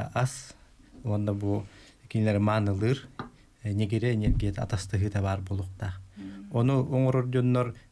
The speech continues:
Speaker 1: бу уратытын, э, билеллер, өйдүүллер. Э, хоманнык буоллагана,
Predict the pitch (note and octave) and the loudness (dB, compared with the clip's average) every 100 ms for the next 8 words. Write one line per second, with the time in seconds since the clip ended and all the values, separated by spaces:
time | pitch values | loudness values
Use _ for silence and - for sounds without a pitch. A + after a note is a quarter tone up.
0 | - A2 A#2+ B2+ A#2 - G#2 G#2+ B2+ - | -4 0 2 2 0 0 0 0 0 -4
1 | _ _ - G2+ F#2+ G2+ G2+ G2+ F#2+ A#2 | _ _ -8 -2 -2 0 2 2 2 2
2 | G#2 G2+ G2 G#2 F3+ - - - - - | 0 0 -4 0 -2 -4 -16 -20 -14 -4
3 | G#2+ F2+ A2+ A2+ A2 A2 A2+ A2 G#2 G#2+ | 0 2 4 2 0 0 0 2 0 0
4 | C3 D#3+ | 2 0